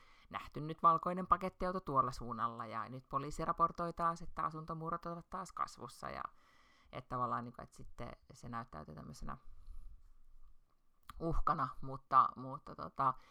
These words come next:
mä en esimerkiksi, kun mä katsottiin nyt se sarja, niin mä en esimerkiksi puhunut siinä, tai pysynyt kielessä, mitä puhuttiin, niin enää ihan hirveästi kärryillä, koska se on sillä tavalla myös hyvin autenttista. Ja kuulemma tässä sarjassa on niinku näyttelijöiksi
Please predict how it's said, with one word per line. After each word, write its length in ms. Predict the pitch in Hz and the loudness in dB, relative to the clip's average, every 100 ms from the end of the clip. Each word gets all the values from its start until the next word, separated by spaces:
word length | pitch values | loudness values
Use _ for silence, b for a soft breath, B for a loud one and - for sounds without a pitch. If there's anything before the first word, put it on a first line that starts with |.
| B B B B B - 131 | B B B B B -10 -4
mä 160 | - 151 | 6 6
en 100 | 139 | 8
esimerkiksi, 260 | 131 131 - | 4 4 2
kun 80 | 131 | 0
mä 60 | 120 | 0
katsottiin 380 | - 156 165 139 | 8 8 8 0
nyt 100 | 135 | 2
se 80 | 139 | 2
sarja, 360 | 147 135 131 131 | 4 2 2 0
niin 160 | 127 | -2
mä 180 | 123 135 | -2 -2
en 100 | 127 | -2
esimerkiksi 480 | 127 123 - 131 - | -2 6 6 6 -6
puhunut 340 | 127 123 127 | -4 -2 -4
siinä, 360 | - 135 151 123 - 170 - - | -8 -8 -2 -4 -4 -16 -12 -8
tai 160 | 139 113 | -6 -4
pysynyt 340 | 139 127 123 - | -4 -4 -6 -2
kielessä, 460 | 139 113 - - | 0 2 4 4
mitä 220 | 190 160 175 - | 2 0 0 0
puhuttiin, 480 | 147 143 - 143 131 | 0 0 -4 -8 -8
niin 200 | 156 - _ - | -10 -14 _ -8
enää 240 | 120 113 | -6 -6
ihan 180 | - 147 | -8 -8
hirveästi 400 | 151 - 123 - | -8 -4 -4 -6
kärryillä, 460 | - 117 - - - | -4 -4 -2 -8 -8
koska 260 | - - | -8 -10
se 100 | 120 | -8
on 160 | 113 151 _ - - - | -10 -10 _ -20 -20 -12
sillä 200 | 123 127 | -10 -8
tavalla 260 | - - | -6 -4
myös 260 | 165 160 - | -4 -8 -8
hyvin 200 | 151 180 - - - - - | -8 -6 -6 -6 -8 -12 0
autenttista. 640 | 151 151 175 - - - 240 - B B B B 139 | 0 0 -10 -12 -14 -12 -14 -14 B B B B -10
Ja 80 | |
kuulemma 340 | 139 139 131 120 | -4 -2 0 -2
tässä 160 | 123 | -4
sarjassa 420 | 127 123 123 - - | -2 -2 -2 -2 -2
on 320 | 123 120 - | -4 -8 -12
niinku 160 | 120 127 | -12 -8
näyttelijöiksi 760 | 131 131 - 120 - - - | -6 -6 -8 -10 -8 4 4